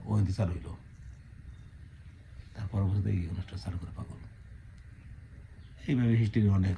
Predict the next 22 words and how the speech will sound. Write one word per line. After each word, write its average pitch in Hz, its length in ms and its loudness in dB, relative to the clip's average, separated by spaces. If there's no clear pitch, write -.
অনেক 87 360 0
ইয়ে 92 100 -2
ওনারা 90 260 2
আছে। 90 280 -4
হুম। 92 100 -2
দেহতে - 300 -8
আছে। - 240 -10
দেহত্যাগ 190 360 10
তো 180 100 8
উনি 170 140 10
কই 151 180 12
বসে 107 300 8
দেহত্যাগ 87 340 -2
করছে। - 260 -10
দেহত্যাগ 160 340 10
এই 156 120 10
যে 139 300 8
যেমন 139 360 8
ওই 120 180 6
যে 120 460 6
ইসের 107 400 4
বৈকুণ্ঠপুরের 120 720 6